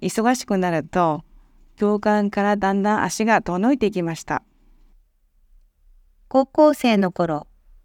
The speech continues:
Speaker 2: 立川駅前キリスト教会で、宣教師の先生が教えている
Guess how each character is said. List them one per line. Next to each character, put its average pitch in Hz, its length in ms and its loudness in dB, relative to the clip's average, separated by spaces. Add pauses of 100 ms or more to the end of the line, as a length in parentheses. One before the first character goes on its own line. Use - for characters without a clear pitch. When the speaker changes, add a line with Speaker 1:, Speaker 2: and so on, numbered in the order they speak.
(220)
Speaker 2:
立 - 240 -10
川 240 380 4
駅 240 220 -2
前 233 340 2
キ - 140 -12
リ 214 100 0
ス - 120 -14
ト 233 160 0
教 226 260 0
会 160 260 -4
で、 147 240 -6 (400)
宣 262 320 2
教 294 220 2
師 - 160 -2
の 185 100 0
先 175 280 -6
生 180 260 -2
が 165 100 -6
教 160 280 -6
え 156 100 -2
て - 160 -6
い 156 120 -2
る 156 220 -6